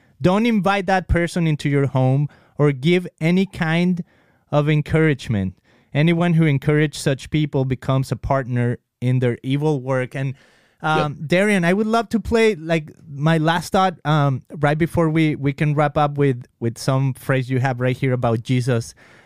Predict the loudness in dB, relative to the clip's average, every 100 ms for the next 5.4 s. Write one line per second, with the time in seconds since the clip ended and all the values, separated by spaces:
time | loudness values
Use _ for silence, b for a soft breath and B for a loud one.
0 | b -8 -2 0 0 -4 -8 _ _ _
1 | -10 -4 0 2 2 0 2 0 0 0
2 | 0 -4 -6 -4 -4 -2 0 0 0 0
3 | 0 -2 -6 -16 -2 0 0 -4 -6 -6
4 | -4 -2 0 0 -2 -2 0 2 4 2
5 | 2 0 0